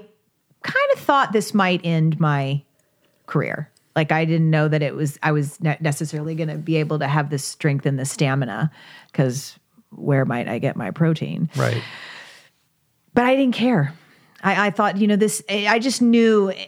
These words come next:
Speaker 1: almost instantly that this was something that was significantly more important than anything I was gonna ever be individually on a bicycle, that it was,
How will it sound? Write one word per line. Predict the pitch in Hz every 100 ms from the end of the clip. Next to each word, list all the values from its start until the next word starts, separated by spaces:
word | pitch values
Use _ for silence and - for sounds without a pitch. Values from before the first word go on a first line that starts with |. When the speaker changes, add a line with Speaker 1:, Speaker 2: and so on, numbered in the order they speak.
| -
Speaker 1:
almost | 226 226 196
instantly | 202 - 185 170 170
that | 165 151
this | 165 -
was | 175 160 -
something | 180 165 180 170 160
that | 151 143 -
was | 160 160 156 147 - - _ _
significantly | - 190 175 202 226 196 175 175
more | 160 151
important | 151 - 190 170 170 151
than | 147
anything | - 196 208 - 170
I | 139
was | 165 151
gonna | 165 127
ever | 143 156 156 143 - _ - 160
be | 165 175 170
individually | 170 165 151 160 156 160 160
on | 147 151
a |
bicycle, | 147 151 156 180 185 175 170 - - -
that | 165
it | 151
was, | 165 147